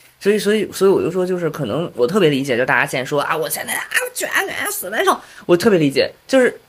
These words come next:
因为你的选择可能很少，但原因是每个人的问，原因不一样，你得分析自己为什么选择少。可能是因为你的家庭，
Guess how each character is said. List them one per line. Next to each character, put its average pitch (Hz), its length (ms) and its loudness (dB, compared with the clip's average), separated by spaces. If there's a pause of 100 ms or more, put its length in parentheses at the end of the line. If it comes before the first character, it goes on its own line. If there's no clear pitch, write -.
(160)
因 254 160 2
为 254 80 6
你 165 100 2
的 127 80 2
选 123 220 -2
择 156 100 0
可 156 120 -4
能 151 100 0
很 175 100 0
少， - 300 -6 (140)
但 285 260 6
原 175 240 6
因 262 160 0
是 185 320 0 (140)
每 139 200 4
个 170 120 4
人 196 100 6
的 247 140 6
问， 226 180 -2 (160)
原 220 220 6
因 240 200 2 (200)
不 220 80 0
一 214 140 0
样， 196 220 0 (180)
你 247 60 2
得 254 80 8
分 277 200 0
析 247 100 -4
自 240 180 -6
己 190 140 -4
为 220 140 2
什 175 100 0
么 196 80 -2
选 123 400 -4
择 143 140 -2
少。 - 320 -4 (240)
可 160 160 4
能 202 120 4
是 269 140 -2
因 214 100 0
为 185 240 -2 (120)
你 123 120 -6
的 135 80 -2
家 160 160 2
庭， 127 220 -6